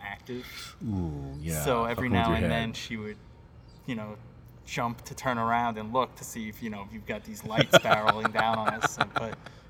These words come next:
Speaker 1: you know, obviously it never happened, but it, it, it was, it was actually the first location shoot I've ever done.
Speaker 2: Really?
Speaker 1: Yeah, it was the
Speaker 2: Okay.
Speaker 1: first one I've ever done, and mostly because
Speaker 2: And a hell of an extreme to do. I mean, basically, you know, getting into an abandoned tunnel and doing
Speaker 1: <laughs> Yeah,
Speaker 2: the whole thing.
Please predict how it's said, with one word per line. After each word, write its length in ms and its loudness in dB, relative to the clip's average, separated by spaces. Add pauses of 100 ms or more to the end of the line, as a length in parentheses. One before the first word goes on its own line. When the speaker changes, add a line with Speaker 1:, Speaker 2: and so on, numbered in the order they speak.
Speaker 1:
you 80 -4
know, 140 4
obviously 520 2
it 80 -4
never 200 -4
happened, 460 0 (180)
but 160 -8 (140)
it, 260 -8
it, 180 -8 (480)
it 100 -4
was, 280 -6 (100)
it 120 0
was 180 -4
actually 300 -2
the 80 -8
first 360 -4
location 440 -8
shoot 260 -12
I've 100 -16
ever 160 -14
done. 220 -16 (540)
Speaker 2:
Really? 240 0 (160)
Speaker 1:
Yeah, 80 -6 (280)
it 80 -8
was 200 -6
the 60 -4
Speaker 2:
Okay. 80 -6
Speaker 1:
first 260 -2
one 160 -4
I've 100 -10 (140)
ever 180 -4
done, 260 -10 (200)
and 120 -4
mostly 380 -4
because 640 -8 (420)
Speaker 2:
And 120 -2
a 20 8
hell 160 12
of 80 2
an 60 6
extreme 320 2
to 80 0
do. 280 8
I 80 -2
mean, 140 -2
basically, 480 -6
you 80 -6
know, 80 -8
getting 220 -8
into 160 -12
an 80 -10
abandoned 380 -10
tunnel 280 -2
and 80 -4
doing 40 -2
Speaker 1:
<laughs> 100 2
Yeah, 80 4
Speaker 2:
the 80 -4
whole 100 -10
thing. 160 -10